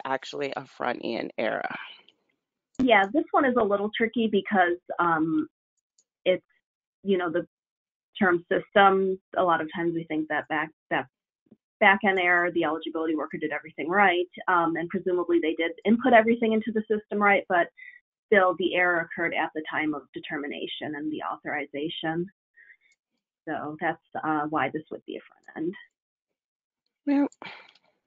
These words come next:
Speaker 1: all right, and we can move to the next one. And the last one here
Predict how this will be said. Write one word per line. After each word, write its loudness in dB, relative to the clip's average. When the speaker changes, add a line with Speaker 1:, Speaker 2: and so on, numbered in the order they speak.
Speaker 1:
all 0
right, 0
and -2
we 4
can 2
move 4
to 4
the 4
next 2
one. 4
And 6
the 6
last 4
one 2
here 4